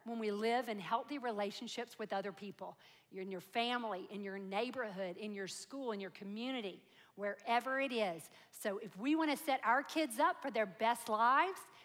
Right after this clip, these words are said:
we teach them healthy conflict resolution. We can do it. Let's pray. God, I thank you so much for this day. I thank you for the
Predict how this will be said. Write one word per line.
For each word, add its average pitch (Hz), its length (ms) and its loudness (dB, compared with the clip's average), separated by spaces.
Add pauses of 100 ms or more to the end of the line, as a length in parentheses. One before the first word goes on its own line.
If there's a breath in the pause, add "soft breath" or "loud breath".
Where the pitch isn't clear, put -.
(160 loud breath)
we 208 160 -10
teach - 540 0
them 170 300 -6 (180 soft breath)
healthy 254 800 -2
conflict 208 600 -4
resolution. 175 680 -6 (260)
We 233 80 -10
can 202 160 -8
do 170 120 -8
it. - 180 -18 (160)
Let's 226 140 -6
pray. - 240 -10 (1500 soft breath)
God, 277 180 8
I 311 60 10
thank 311 260 4
you 330 100 4
so 294 300 2
much 240 360 2
for 214 120 -12
this 180 200 -10
day. 190 240 0
I 208 60 4
thank 277 220 0
you 320 80 -4
for 339 80 0
the 311 100 6